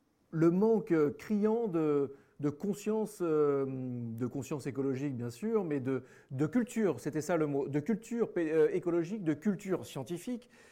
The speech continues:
de culture intellectuelle même, de la part de nos décideurs. Donc ce, cette pédagogie, cette formation, elle est, elle est cruciale.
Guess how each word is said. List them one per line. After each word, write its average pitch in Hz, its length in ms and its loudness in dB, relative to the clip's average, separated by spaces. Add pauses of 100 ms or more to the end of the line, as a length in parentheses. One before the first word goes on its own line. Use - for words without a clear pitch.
(460)
de 143 80 -4
culture 151 400 -8
intellectuelle 160 600 -4
même, 190 260 -4 (140)
de 127 260 -4
la 180 160 2
part 190 220 -6
de 156 100 -2
nos 151 140 0
décideurs. 160 500 -4 (300)
Donc 151 160 -4
ce, 160 500 0 (400)
cette - 280 -6
pédagogie, 185 640 2
cette - 200 -2
formation, 175 640 -6
elle 151 140 0
est, 135 320 0 (380)
elle 151 140 -2
est 151 40 -2
cruciale. 208 520 -4